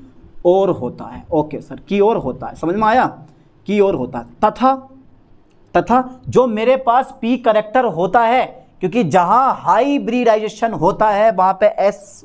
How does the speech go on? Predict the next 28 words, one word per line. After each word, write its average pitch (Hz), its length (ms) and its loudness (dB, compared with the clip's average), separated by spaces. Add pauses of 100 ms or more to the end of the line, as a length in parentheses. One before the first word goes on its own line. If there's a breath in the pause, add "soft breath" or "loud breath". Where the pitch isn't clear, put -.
(120)
ऑर्बिटल 175 420 2
भी 190 120 -2
होता 190 300 0
है, 208 220 -4
p 254 140 2
ऑर्बिटल 170 380 -2
भी 160 100 -6
होता 170 240 -2
है, 202 140 0
d 185 200 0
ऑर्बिटल 139 380 -4
भी 123 100 -10
होता 110 260 -12
है। 107 60 -10 (340 loud breath)
तो 185 100 2 (100)
d 254 200 2
कुछ 247 300 -2
मारो 226 300 0
गोली, 214 280 -2
p 277 200 2
की 240 120 -2
बात 190 240 0
कर 151 100 -4
रहे 139 140 -4
हैं 139 80 -4
हम। 160 200 -4 (260 loud breath)
तथा 240 400 0 (220)
p 269 280 4